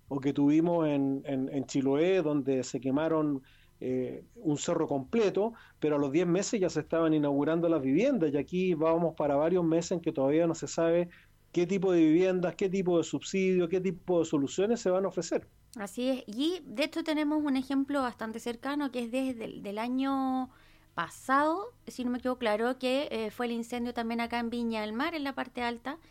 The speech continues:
Speaker 2: y todavía tenemos damnificados todavía de ese incendio.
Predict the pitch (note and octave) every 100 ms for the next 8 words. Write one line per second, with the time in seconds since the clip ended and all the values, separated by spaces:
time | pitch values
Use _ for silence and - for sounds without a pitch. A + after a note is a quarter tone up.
0 | - - - A#3 A#3 G#3+ A3 A3 A3+ A#3+
1 | B3 B3 A#3 A#3 A#3 A#3+ A#3+ G3+ F3+ F3+
2 | B3 C#4 D#4 E4 F#4+ F4+ G#3+ E3+